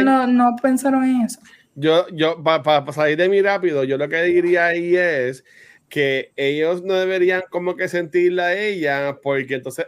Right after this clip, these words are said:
Speaker 1: ahí, porque Obi-Wan la siente, pero todos los Inquisitors que estaban con ella no se dieron cuenta,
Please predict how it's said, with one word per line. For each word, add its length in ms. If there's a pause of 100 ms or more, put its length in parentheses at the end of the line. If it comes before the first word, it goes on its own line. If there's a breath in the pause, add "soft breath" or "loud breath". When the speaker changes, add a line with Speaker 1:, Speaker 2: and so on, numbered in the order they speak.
Speaker 1:
ahí, 680 (520)
porque 420
Obi-Wan 460
la 160
siente, 720
pero 380
todos 260
los 180
Inquisitors 840 (240 soft breath)
que 80
estaban 380
con 220
ella 220
no 140
se 120
dieron 280
cuenta, 800